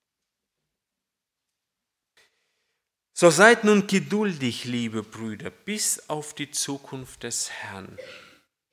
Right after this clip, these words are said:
Siehe, ein Ackermann wartet auf die köstliche Frucht der Erde."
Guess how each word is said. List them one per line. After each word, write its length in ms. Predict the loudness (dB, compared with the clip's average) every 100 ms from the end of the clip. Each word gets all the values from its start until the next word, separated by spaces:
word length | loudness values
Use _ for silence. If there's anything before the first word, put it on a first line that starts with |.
| _
Siehe, 640 | -6 -4 -2 -2 -2 -4 -6
ein 240 | -6 -8 -10
Ackermann 680 | -10 -8 -10 -8 -6 -6 -8
wartet 560 | -16 -8 -6 -6 -10 -16 _
auf 360 | -10 -10 -12 -16
die 140 | -18 -18 _
köstliche 920 | -14 -12 -10 -12 -14 -18 -12 -12 -12 -16 _
Frucht 500 | -20 -14 -12 -12 -14 -20 _ -20
der 180 | -20 -16
Erde." 400 | -16 -16 -18